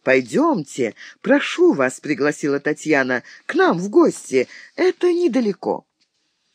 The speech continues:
Мне всегда казалось, что мы избрали в качестве своих соперников именно советских, потому что они так похожи на нас.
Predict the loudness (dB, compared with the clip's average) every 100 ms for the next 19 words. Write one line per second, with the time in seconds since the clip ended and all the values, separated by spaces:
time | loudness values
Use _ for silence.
0 | _ _ _ _ _ -2 0 0 0 0
1 | -4 0 0 0 -2 0 2 0 -2 -10
2 | -20 -20 -20 _ -8 0 2 2 2 0
3 | 0 -6 -20 -20 _ -2 -2 0 2 2
4 | 2 -2 0 -2 -4 -2 -2 0 2 0
5 | 0 -4 0 0 2 -2 0 -2 -2 -16
6 | -14 -2 0 0 0 -4 0 0 2 0
7 | -2 -2 -2 -2 -16 _ -2 0 0 -2
8 | 0 2 0 0 0 0 -2 -2 -2 2
9 | 4 6 4 -2 -4 -4 -4 -6 -12 -20